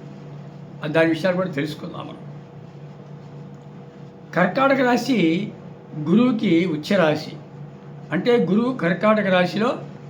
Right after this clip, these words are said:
ఒక హయ్యెస్ట్ స్టేస్-, స్టేటస్ని పొందేటువంటి రాశి అని చెప్పి చెప్పడానికి అవకాశం ఉంది.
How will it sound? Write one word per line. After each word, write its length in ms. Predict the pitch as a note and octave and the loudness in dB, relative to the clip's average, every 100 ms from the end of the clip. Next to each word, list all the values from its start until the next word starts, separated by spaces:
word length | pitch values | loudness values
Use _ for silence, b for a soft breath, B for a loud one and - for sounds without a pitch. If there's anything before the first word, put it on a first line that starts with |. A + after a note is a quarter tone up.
| - D3+ | -8 -4
ఒక 180 | D3 | 0
హయ్యెస్ట్ 580 | F3 B2 G3 D4 - - | 0 2 2 2 2 0
స్టేస్-, 520 | G#3+ - G3 F3 - | -4 -2 -2 0 -6
స్టేటస్ని 680 | - - A#3 G3 G3 - D4+ | -12 -4 -2 0 -2 -2 -6
పొందేటువంటి 920 | - F3 F#3 F3 F3 E3+ A3 E3 B2+ - - B B - - | 0 2 2 2 0 0 0 -2 -2 -8 -16 B B -16 -4
రాశి 340 | D3 E3+ F3+ F#3 | 4 4 4 0
అని 120 | D#3 | 0
చెప్పి 220 | E3+ - | -4 -2
చెప్పడానికి 400 | D#3+ D#3+ D#3 E3+ | -2 0 0 0
అవకాశం 460 | D3+ C#3+ C#3 - - | 0 -2 -6 -6 -12
ఉంది. 200 | - | -14